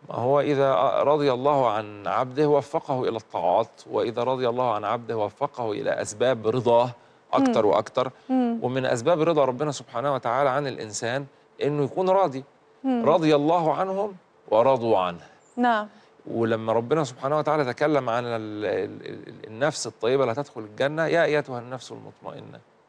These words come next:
Speaker 1: ارجعي إلى ربك
Speaker 2: راضية
Speaker 1: راضية مرضية."
Speaker 2: مرضية.
Speaker 1: فراضية يعني راضية بأقدار الله وراضية بما قسمه الله. ويعني شوفي حضرتك
Speaker 2: ويعني إيه مرضية؟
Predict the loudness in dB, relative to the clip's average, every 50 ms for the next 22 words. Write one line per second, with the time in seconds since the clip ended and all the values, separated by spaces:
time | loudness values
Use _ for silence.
0 | _ _ _ _ -16 -14 -12 -8 -4 -2 0 2 2 2 2 2 0 0 0 -2
1 | -4 -8 -10 -10 -10 -14 -16 -16 _ _ _ _ _ _ -4 0 4 4 6 6
2 | 6 6 4 4 4 4 2 -2 -6 -10 -10 -12 -16 -10 -6 -4 -2 -2 0 2
3 | 2 2 2 0 -2 -4 -6 -10 -16 _ _ _ _ _ _ _ _ _ -12 -4
4 | -2 0 2 2 4 4 4 4 4 2 2 0 0 0 2 2 2 2 2 0
5 | 0 0 0 -2 -2 -4 -2 0 0 2 2 0 0 0 0 2 2 0 0 -4
6 | -10 _ _ _ _ _ _ -12 -8 -6 -4 -2 0 0 2 2 2 4 4 2
7 | 2 0 -4 -6 -6 -8 -6 -4 -4 -4 -4 -2 -2 0 0 0 0 -2 -8 _
8 | _ _ _ -20 -20 -20 _ _ _ _ -10 -4 0 2 2 4 4 2 2 2
9 | 0 0 0 0 -2 -2 -2 -4 -2 -2 -2 -2 -2 -4 -2 0 -2 -2 -2 -2
10 | 0 0 2 2 2 2 2 2 4 4 4 4 4 4 2 2